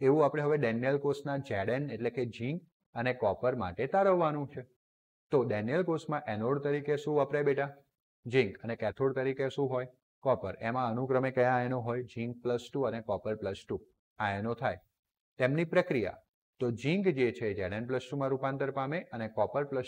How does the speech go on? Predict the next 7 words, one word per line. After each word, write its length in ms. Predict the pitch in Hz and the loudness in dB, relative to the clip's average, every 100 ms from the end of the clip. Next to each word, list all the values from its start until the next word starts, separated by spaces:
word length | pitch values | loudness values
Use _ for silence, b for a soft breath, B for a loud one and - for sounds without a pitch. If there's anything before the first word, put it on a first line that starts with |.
| - | -4
ટુ 120 | 117 | -6
છે 120 | 113 | -4
એ 80 | 104 | -6
શામાં 260 | 107 104 113 | -4 -4 -4
રૂપાંતર 380 | 117 117 120 117 | -4 -4 -2 -2
પામે? 280 | 117 120 135 _ _ _ | -4 -6 -10 _ _ _
કોપરમાં. 460 | - 131 131 117 113 | -2 0 0 -2 -4